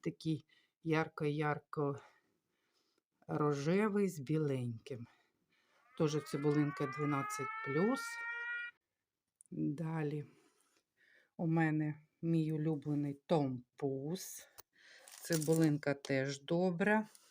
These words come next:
Далі мілкшейк. В цьому році мені, е, поета дісталися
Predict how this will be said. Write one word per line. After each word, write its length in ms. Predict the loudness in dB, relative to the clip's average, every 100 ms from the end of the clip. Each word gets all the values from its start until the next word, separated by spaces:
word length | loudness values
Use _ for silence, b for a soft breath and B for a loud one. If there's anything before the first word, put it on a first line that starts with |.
| B B B B B B
Далі 500 | 2 6 8 6 4
мілкшейк. 1080 | 2 2 2 0 -4 -2 4 6 6 2 -10 -14 B B B _ _
В 60 | -4
цьому 300 | -2 0 2
році 380 | 2 2 -2 0
мені, 500 | 4 4 4 2 -2 b b b b b b b b 0
е, 360 | 6 8 6 4 2 -2 B B B _
поета 560 | -4 4 6 6 4 0 -2 _ B B B B B -18 -16 -16 -16 -6 -4 -4 -6 -2
дісталися 1080 | 0 0 0 6 8 8 6 2 2 0